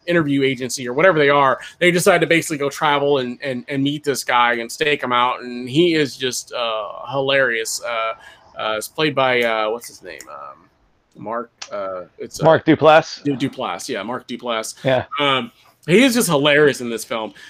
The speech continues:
Speaker 1: Uh, you know, he's really quirky. You know, he says that he built, like, this time travel machine, and, you know, of course, they don't believe him, and,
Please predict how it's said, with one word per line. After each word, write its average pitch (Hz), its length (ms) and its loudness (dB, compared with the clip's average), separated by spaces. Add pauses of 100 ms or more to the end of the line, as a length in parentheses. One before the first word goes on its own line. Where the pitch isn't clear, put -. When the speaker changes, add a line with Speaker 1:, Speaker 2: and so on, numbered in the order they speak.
(140)
Speaker 1:
Uh, 135 380 0
you 147 100 0
know, 139 80 4
he's 135 220 -2
really 190 240 6
quirky. 196 920 0
You 165 140 -2
know, 143 160 0
he 135 120 -6
says 165 280 2
that 147 80 -6
he 147 100 -4
built, 156 300 0
like, 147 180 -4
this 143 140 -8
time 151 380 -4
travel 143 320 0
machine, 175 760 -2
and, 127 320 -6
you 143 80 -4
know, 113 140 -2
of 110 100 -10
course, 139 220 -6
they 139 100 -4
don't 110 200 -6
believe 160 380 0
him, 165 460 2
and, 127 220 -2